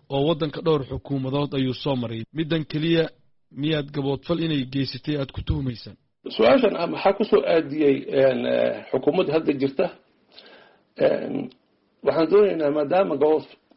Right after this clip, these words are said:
Speaker 2: gaboodfalkii uu batay in ay digniin u noqoto xukuumadaha imaan doona inay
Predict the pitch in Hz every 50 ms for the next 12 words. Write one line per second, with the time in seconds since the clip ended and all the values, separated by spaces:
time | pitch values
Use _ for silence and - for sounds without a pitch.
0 | _ _ _ - 139 143 156 156 - - 208 208 208 - - 165 160 151 143 127
1 | 139 135 - - 156 151 147 147 - - _ _ _ _ _ - - - - _
2 | _ - 180 190 208 208 - - - - 151 139 139 135 135 156 147 135 - 135
3 | 143 180 196 196 - 185 165 151 139 - 113 107 - - - - - - _ _
4 | _ _ - - - _ _ - 131 127 139 143 151 175 185 185 165 160 151 143
5 | 151 170 180 165 143 139 131 123 117 117 - - - _ _ _ _ _ _ _
6 | _ _ _ - - 185 190 180